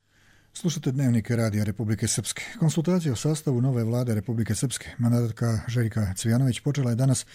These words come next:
sa nevladinim organizacijama prosteklim iz proteklog odbrambeno-otadžbinskog rata. Na konsultacijama su bili i predstavnici Saveza sindikata, Unije udruženja poslodavaca i Privredne komore Republike Srpske.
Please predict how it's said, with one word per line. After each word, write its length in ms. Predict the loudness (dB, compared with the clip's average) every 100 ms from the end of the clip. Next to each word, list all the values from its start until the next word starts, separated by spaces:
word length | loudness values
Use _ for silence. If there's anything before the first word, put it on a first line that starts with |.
| -20 -16 -2
sa 260 | 2 4
nevladinim 640 | 6 4 4 4 4 4 2
organizacijama 680 | 2 2 2 0 2 0 2
prosteklim 580 | 0 -2 -2 0 2
iz 180 | 4 2
proteklog 520 | 0 -2 0 0 -2 -2
odbrambeno-otadžbinskog 1040 | -2 2 2 2 0 -2 -2 -2 -2 0
rata. 240 | 0 -2 -8 -20 -18 -18 -18 0
Na 260 | 4 4 4
konsultacijama 840 | 0 0 -2 0 -2 2 4 4
su 140 | 2 0
bili 280 | 2 2
i 40 | 2
predstavnici 580 | 2 0 2 2 4 0
Saveza 380 | 2 2 2
sindikata, 640 | 0 2 2 2 0 0 2
Unije 320 | 4 6 4
udruženja 400 | 2 0 2 2
poslodavaca 640 | 0 -2 2 2 2 2
i 220 | 2 2 0
Privredne 420 | 0 0 0 -2
komore 300 | 0 0 0
Republike 440 | -4 -4 -6 -2
Srpske. 320 | -2 -2 -4